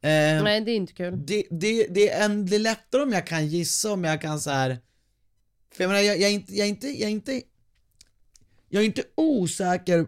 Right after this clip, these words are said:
Speaker 1: jag tycker inte det är så himla jobbigt att inte veta vad som ska hända, men när, när jag tror att någonting dåligt kan
Speaker 2: Mm.
Speaker 1: hända, typ.
Speaker 2: Mm.
Speaker 1: Ja,
Speaker 2: Nej, jag
Speaker 1: något sånt
Speaker 2: fattar
Speaker 1: där,
Speaker 2: det.
Speaker 1: ja.
Speaker 2: Ja.
Speaker 1: Typ när jag har en dålig känsla inför någonting i framtiden.
Speaker 2: Mm.
Speaker 1: Eh, det är absolut, det var det värsta. Det är absolut bäst.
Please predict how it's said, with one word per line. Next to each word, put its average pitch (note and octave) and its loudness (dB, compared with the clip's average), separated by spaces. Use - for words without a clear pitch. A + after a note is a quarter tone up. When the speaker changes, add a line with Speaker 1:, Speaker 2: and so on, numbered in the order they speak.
Speaker 1:
jag F#3 2
tycker F#3+ 0
inte F#3 -2
det C4+ -2
är - -8
så E4 -4
himla G3+ 2
jobbigt D3+ 4
att - -4
inte C#3 0
veta C#3+ 2
vad C#3 2
som A#2+ -2
ska A2 -6
hända, A2 -2
men D#3 2
när, E3+ 4
när F3 2
jag E3+ 0
tror G3 2
att A2+ -6
någonting A2+ 0
dåligt F#2+ -6
kan G3+ 0
Speaker 2:
Mm. G#3 0
Speaker 1:
hända, F#3+ -4
typ. - -16
Speaker 2:
Mm. G3 -4
Speaker 1:
Ja, - 2
Speaker 2:
Nej, F3+ 8
jag F#3 6
Speaker 1:
något - 6
sånt E3+ 0
Speaker 2:
fattar D#4 6
Speaker 1:
där, E3+ 4
Speaker 2:
det. B2 4
Speaker 1:
ja. A#2+ 2
Speaker 2:
Ja. A#3 -2
Speaker 1:
Typ - -4
när F#3+ 4
jag F#3 8
har F#3 6
en F3+ 2
dålig E3 4
känsla C3 -2
inför A#2+ 0
någonting A2+ 0
i G#2 -4
framtiden. G2 -10
Speaker 2:
Mm. A3 -2
Speaker 1:
Eh, D#3 4
det E3+ 4
är - 4
absolut, F#3 4
det F#3+ 6
var E3 8
det C#3+ 6
värsta. C3 2
Det D3 4
är D#3+ 6
absolut F#3 0
bäst. E3+ 0